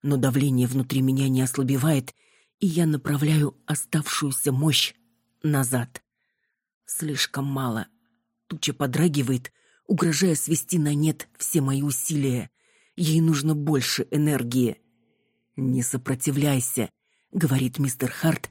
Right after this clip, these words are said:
позади меня. «Дай ей волю. У тебя все получается». Ошибаетесь. Дать магии волю — это как сломать плотину и надеяться, что вода сама поймет,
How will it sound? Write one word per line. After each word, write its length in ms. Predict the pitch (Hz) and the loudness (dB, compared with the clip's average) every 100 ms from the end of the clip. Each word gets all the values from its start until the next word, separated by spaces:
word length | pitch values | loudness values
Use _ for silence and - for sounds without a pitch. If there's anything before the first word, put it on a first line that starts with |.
| _ | _
позади 400 | - 143 143 131 | -2 0 2 2
меня. 400 | 143 139 135 117 - _ _ _ - | 0 2 0 -2 -6 _ _ _ -14
«Дай 420 | 143 135 147 135 | -8 0 0 2
ей 300 | 135 131 139 | 0 0 0
волю. 480 | 127 143 127 117 - _ _ _ - | 2 2 4 2 -2 _ _ _ -4
У 60 | |
тебя 300 | - 160 156 | 0 2 2
все 320 | - - 175 | 2 2 2
получается». 960 | 139 160 156 - 170 135 127 - 131 107 _ _ _ _ _ _ _ _ - | 2 2 2 4 4 2 0 -2 -4 -4 _ _ _ _ _ _ _ _ -12
Ошибаетесь. 1120 | 160 - 117 113 110 92 113 - - - - _ _ _ _ _ - | -6 -6 -6 -6 -6 -6 -8 -8 -8 -8 -12 _ _ _ _ _ -12
Дать 540 | 151 175 160 - - - | -2 2 2 0 -6 0
магии 560 | 165 165 147 - 127 | 2 4 2 0 -2
волю — 520 | 127 143 185 151 127 - _ _ _ _ | 0 4 6 6 2 -4 _ _ _ _
это 200 | 196 165 | -2 0
как 220 | 165 160 | -2 -4
сломать 540 | - 160 151 170 - - | -2 0 4 4 2 -2
плотину 680 | 147 139 - 226 196 127 - _ _ _ | -2 -2 2 4 4 4 -4 _ _ _
и 80 | 185 | 4
надеяться, 640 | 156 135 139 156 143 - 139 | 4 2 2 2 0 -4 -4
что 200 | - 151 | -2 0
вода 260 | 156 147 | 2 0
сама 320 | - 156 160 | 0 0 0
поймет, 540 | 135 147 143 165 160 | 0 0 2 2 0